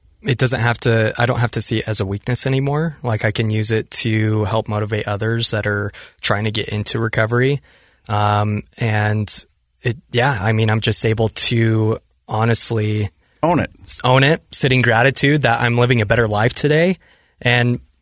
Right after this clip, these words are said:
Speaker 1: that's all that matters, right? And
Speaker 2: So
Speaker 1: so
Speaker 2: where does the story of Zach begin?
Speaker 1: So it begins, uh, so when I was about seven or eight years old, I started developing a lot of shame. Um, at this point in my life,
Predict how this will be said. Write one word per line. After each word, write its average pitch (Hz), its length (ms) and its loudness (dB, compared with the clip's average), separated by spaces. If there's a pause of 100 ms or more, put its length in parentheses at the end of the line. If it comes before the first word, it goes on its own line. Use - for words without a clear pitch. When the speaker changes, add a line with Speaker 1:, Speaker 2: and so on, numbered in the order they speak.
Speaker 1:
that's 123 200 -2
all 131 80 4
that 101 100 2
matters, - 440 -2 (140)
right? 120 340 0 (420)
And 117 120 2
Speaker 2:
So 175 100 4
Speaker 1:
so 113 360 4
Speaker 2:
where 139 240 2
does 175 180 2
the 160 80 2
story 156 280 2
of 143 60 2
Zach 147 220 0
begin? 139 400 0 (440)
Speaker 1:
So 135 200 2
it 143 80 0
begins, 151 600 2 (180)
uh, 123 600 4 (440)
so - 160 0
when 123 160 4
I 131 100 6
was 147 240 4
about 117 440 2
seven 131 320 2
or 123 100 4
eight 120 160 2
years 113 260 2
old, 107 520 0 (140)
I 104 100 -2
started 113 400 2 (140)
developing 110 600 0
a 104 80 -4
lot 104 200 -2
of 95 60 -2
shame. 98 540 -4 (480)
Um, 110 360 -4
at 120 120 -4
this 123 180 0
point 117 440 0
in 120 100 0
my 117 160 4
life, 117 440 2